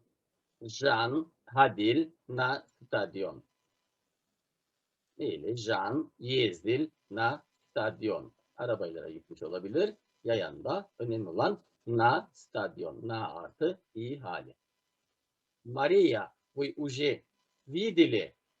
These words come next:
Петербург? Maria, siz daha önce Petersburg'u gördünüz mü? Da,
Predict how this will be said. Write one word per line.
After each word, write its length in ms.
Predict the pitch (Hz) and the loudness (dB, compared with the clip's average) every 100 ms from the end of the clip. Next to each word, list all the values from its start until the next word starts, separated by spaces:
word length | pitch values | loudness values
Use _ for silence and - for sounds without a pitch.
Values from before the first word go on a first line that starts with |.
| - | -12
Петербург? 600 | 135 117 107 92 80 78 - _ _ | -10 -2 0 0 -6 -12 -14 _ _
Maria, 480 | 117 120 104 117 180 | -4 -2 2 2 0
siz 300 | - 127 110 | -2 -10 -4
daha 260 | 120 113 120 | -2 0 0
önce 260 | 110 113 | 0 -2
Petersburg'u 680 | 113 113 120 117 - 101 104 | -2 0 0 0 -4 -4 -2
gördünüz 720 | 110 107 95 92 92 78 80 | 2 2 0 -4 -8 -10 -6
mü? 300 | 135 202 - _ _ _ _ 143 | -4 -4 -6 _ _ _ _ -2
Da, 420 | 151 123 131 - | 4 4 4 -2